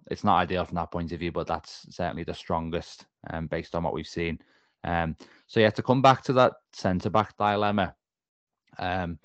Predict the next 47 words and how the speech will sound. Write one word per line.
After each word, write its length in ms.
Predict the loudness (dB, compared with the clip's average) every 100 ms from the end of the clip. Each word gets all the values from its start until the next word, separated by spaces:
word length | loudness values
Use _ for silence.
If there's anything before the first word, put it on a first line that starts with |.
| _ _ _ _ _ _ _ 0
I 60 |
mean, 160 | 2 6
my 140 | 6
expectation, 920 | 4 2 0 0 -2 -4 0 0 0 -4 _ -6
first 280 | -4 -6
of 80 | -4
all, 220 | -2 -2
is 160 | -4 -4
very 200 | -4 -4
much 200 | -6 -10
that 140 | -10
Konate 440 | -8 -8 -8 -8 -6
plays. 400 | -4 -4 -6 -14 _ _ _ _ _ -12
Um, 400 | -8 -4 -4 -6 -10 -12
in 60 | -4
terms 320 | 0 0 0
of 160 | -4 -6 -6
the 100 | -4
merit 400 | -2 -2 -4 -2
of 80 |
actually 300 | -2 -2 -8
doing 320 | -8 -6 -6 -2
that, 180 | -2 -4 _ _ _ _
I 120 | -8 -6
think 560 | -4 -6 -6 -12 -20 _ _ _ _ _ _ _ _ _ -4
one 240 | 2 2
big 300 | 2 -2 -4
thing 320 | -4 -2 -2
is 120 | -4 -6
the 100 | -8
pace 340 | -4 -6 -6
that 180 | -8 -6
Konate 440 | -4 -4 -4 -4
has, 400 | -2 -2 -4 -10 _ _ _ _
because 280 | -6 -6 -6
there's 160 | -4
a 40 | 0
lot 140 | 2
of 80 | 2
talk 280 | 0 0 0
about 340 | 0 0 0
Vinicius 480 | -4 -6 -6 -6 -6
against 280 | -6 -6 -6
Trent 320 | -6 -6 -6
in 80 | -4
this 180 | -4 -4
game, 340 | -4 -2 -4